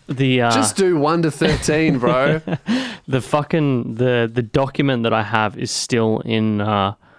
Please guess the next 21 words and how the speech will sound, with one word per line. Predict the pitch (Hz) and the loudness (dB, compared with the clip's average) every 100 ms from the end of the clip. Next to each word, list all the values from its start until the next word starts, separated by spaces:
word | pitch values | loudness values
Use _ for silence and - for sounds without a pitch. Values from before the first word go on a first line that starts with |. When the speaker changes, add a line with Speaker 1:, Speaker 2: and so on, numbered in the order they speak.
| - - _ _ _ _ | -20 -20 _ _ _ _
Speaker 2:
In | 135 131 | 0 2
Roman. | 123 131 151 139 107 | 2 2 4 2 2
Speaker 1:
in | 131 123 | 2 2
Roman | 127 127 127 | 2 2 2
Speaker 2:
Yeah. | 123 127 | 2 2
Speaker 1:
numerals. | - 113 | 2 0
I | 95 117 | 2 2
don't | 139 | 2
know | 135 123 | 2 2
why. | 117 120 151 165 _ _ _ - | 2 2 0 -4 _ _ _ -4
It | 135 127 - | -4 -4 -4
just | 123 - | -4 -2
is. | 117 147 165 | 0 0 0
Speaker 2:
Hey, | 147 165 | 0 2
man, | 151 165 | 2 2
it's | 180 - | 0 0
not | 160 | 0
even | 175 165 | 2 2
an | 147 | 2
empire | 147 180 180 160 | 2 2 2 2
anymore. | 147 127 117 113 98 | 2 2 2 2 0